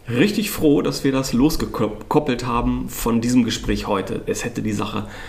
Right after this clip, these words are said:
einfach überladen. Ist dir noch was in den Sinn gekommen zu der Biografiegeschichte, oder?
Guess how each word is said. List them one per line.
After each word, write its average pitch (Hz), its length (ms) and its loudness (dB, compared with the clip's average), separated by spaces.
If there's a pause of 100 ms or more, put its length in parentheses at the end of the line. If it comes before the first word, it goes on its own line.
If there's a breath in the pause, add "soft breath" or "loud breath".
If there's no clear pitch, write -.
(280 loud breath)
einfach 101 520 -2 (340)
überladen. 104 580 2 (1500 loud breath)
Ist - 220 -2
dir 165 100 4
noch 208 160 -2
was 208 160 -4
in 170 140 -2
den 160 80 0
Sinn 165 240 2
gekommen 233 640 0
zu - 560 -2
der 175 440 -2 (440 loud breath)
Biografiegeschichte, 180 1120 0
oder? 151 320 0